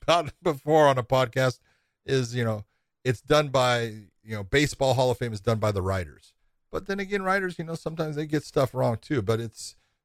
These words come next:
they have it with so many that, you know, you take a look and, you know, Pete Rose not being in the Hall of Fame, you know, you look and you go,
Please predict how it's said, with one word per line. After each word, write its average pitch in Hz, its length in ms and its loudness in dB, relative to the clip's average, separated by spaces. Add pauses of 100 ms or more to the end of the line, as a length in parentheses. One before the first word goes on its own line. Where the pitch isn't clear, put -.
they 117 120 0
have 123 240 0
it 117 100 -6
with 110 140 -10
so 127 180 2
many 120 280 -2
that, 104 260 -6
you 120 100 -14
know, 107 220 -12 (100)
you 123 80 -16
take 131 240 -2
a 120 60 -4
look 156 240 -2
and, 98 180 -12 (800)
you - 80 -20
know, 92 240 -20
Pete 170 180 -2
Rose 143 280 4
not 113 320 -2
being 120 160 -4
in 117 80 -2
the 110 80 0
Hall 107 160 2
of 92 60 -6
Fame, 95 260 -8
you 107 80 -12
know, 107 120 -16 (1500)
you 120 160 -8
look 123 200 -2
and 113 80 -6
you 113 60 -4
go, 110 200 -4